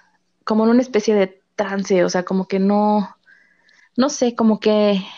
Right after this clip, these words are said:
como que no dábamos crédito, o como que no le dábamos suficiente importancia al hecho de que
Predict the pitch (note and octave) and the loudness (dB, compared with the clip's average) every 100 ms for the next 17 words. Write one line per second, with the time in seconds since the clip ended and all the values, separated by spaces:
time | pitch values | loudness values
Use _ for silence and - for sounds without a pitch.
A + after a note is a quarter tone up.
0 | - _ _ _ _ _ _ _ _ _ | -20 _ _ _ _ _ _ _ _ _
1 | - A#3 A#3+ C4 D4+ D#4+ D#4+ D#4 D#4 D4 | -2 0 0 2 2 2 2 2 0 0
2 | B3 - G3+ G3+ G3+ - E4+ - - F#3+ | -2 0 2 2 0 -4 -4 -6 -2 0
3 | G#3 B3 B3+ A3+ A#3 A3 G#3 G3 G3+ G#3 | 0 0 0 0 0 -2 -4 -2 0 0
4 | G3 E3+ - F#3+ F#3+ F3 E3+ - - - | -2 -6 -4 -4 -2 -2 -4 -8 -20 -20
5 | - - - F#3+ F#3+ A3 F#3+ - F3+ - | -20 -14 -4 -2 0 0 -2 0 -2 -2